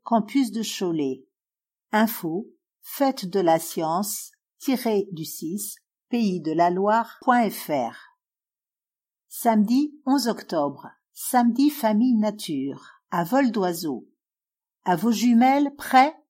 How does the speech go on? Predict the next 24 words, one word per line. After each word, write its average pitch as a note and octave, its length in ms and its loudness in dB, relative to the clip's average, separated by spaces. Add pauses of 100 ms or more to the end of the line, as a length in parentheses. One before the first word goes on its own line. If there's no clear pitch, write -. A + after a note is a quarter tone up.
(160)
partez. - 560 -2 (520)
Venez G#3+ 380 2
découvrir A3 680 0
les E3+ 220 -2
oiseaux A3+ 460 -2
présents C4+ 480 -2
sur G3 200 -6
le G#3 160 -2
site G#3+ 500 -6
de F3 100 -2
l'Étendez-nous F#3+ 840 0
et F#3 100 -2
leurs D#3+ 280 -2
habitudes. G3+ 720 -6 (760)
Étendez-nous, F#3+ 880 0 (200)
maison A3+ 400 2
de F3+ 120 -2
la F#3+ 160 2
nature, G#3 760 -2
dix A#3 340 -2
heures. C#3+ 440 -2 (760)
Infos A#3+ 460 -2
et F3+ 140 0
inscriptions, F3 960 -4